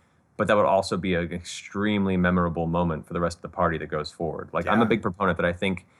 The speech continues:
Speaker 1: if used right or, you know, as a narrative device, if a situation allows a character to die, uh, even suddenly and without warning, that, while a very dark and very hard emotional moment for that player,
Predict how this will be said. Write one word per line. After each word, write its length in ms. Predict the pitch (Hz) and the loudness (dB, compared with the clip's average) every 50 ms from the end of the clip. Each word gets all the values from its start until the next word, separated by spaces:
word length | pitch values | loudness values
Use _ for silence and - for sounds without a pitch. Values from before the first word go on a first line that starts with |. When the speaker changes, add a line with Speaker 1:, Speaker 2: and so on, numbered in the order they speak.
| _ _ _ _ | _ _ _ _
Speaker 1:
if 180 | - 104 90 104 | -4 -4 0 2
used 280 | 110 120 123 113 - | 2 2 2 0 0
right 320 | 92 95 92 98 107 117 - - | 2 4 6 6 4 2 0 -4
or, 340 | - 78 90 87 87 87 87 | -2 0 2 4 4 4 2
you 100 | 87 90 | 2 0
know, 100 | 87 87 | 0 0
as 160 | 67 85 85 | 0 0 0
a 40 | 92 | 0
narrative 440 | 90 87 92 98 95 92 85 - - | 2 4 4 4 4 2 0 -4 -8
device, 680 | - 90 80 92 92 87 - _ _ - 90 92 90 - | -10 -2 2 2 2 2 -2 _ _ 0 0 0 0 -2
if 80 | 87 85 | -6 -8
a 60 | 95 | -8
situation 480 | - 104 87 98 95 92 90 - 92 85 | -8 -8 -4 -2 -2 -2 -2 -2 -2 -2
allows 320 | 80 82 85 85 87 85 | 0 2 2 2 2 0
a 60 | 90 | -4
character 380 | 87 - 95 90 87 87 95 87 | -4 0 2 2 2 2 -2 -4
to 120 | 82 - | -4 -4
die, 480 | 87 82 85 82 82 85 85 87 85 82 - _ _ _ _ _ - | -2 0 2 2 4 4 2 2 0 -4 -8 _ _ _ _ _ -4
uh, 180 | - 87 82 - | -2 0 0 0
even 200 | - 127 160 - | 2 0 0 0
suddenly 460 | - - - 131 135 135 120 110 98 | 0 2 2 2 4 4 2 2 2
and 60 | 90 90 | 2 2
without 240 | 90 92 90 87 | 2 2 2 2
warning, 440 | 87 92 107 123 117 95 85 80 80 87 - 90 | 2 2 2 2 2 2 0 -4 -6 -10 -14 -10
that, 400 | 85 98 95 101 107 104 - - _ _ _ _ _ _ _ _ _ _ _ _ _ _ _ | -4 0 2 2 2 0 -2 -8 _ _ _ _ _ _ _ _ _ _ _ _ _ _ _
while 180 | 101 101 104 101 | -2 0 0 2
a 40 | 90 | 2
very 240 | 90 110 117 110 | 2 2 2 2
dark 380 | 98 87 - 98 92 98 95 92 | 2 0 0 2 2 2 2 2
and 140 | 95 90 82 | 0 -2 0
very 200 | 92 92 90 85 | 2 2 2 2
hard 200 | 82 95 95 90 | 2 2 2 2
emotional 320 | 87 90 90 87 - 90 | 2 0 0 -2 -2 -2
moment 260 | 82 87 92 90 - | -2 0 0 -2 -2
for 60 | - 87 | -2 -2
that 180 | 82 73 - | -2 -2 -2
player, 480 | - 98 98 98 90 85 82 82 80 | -2 0 0 2 2 2 0 0 -4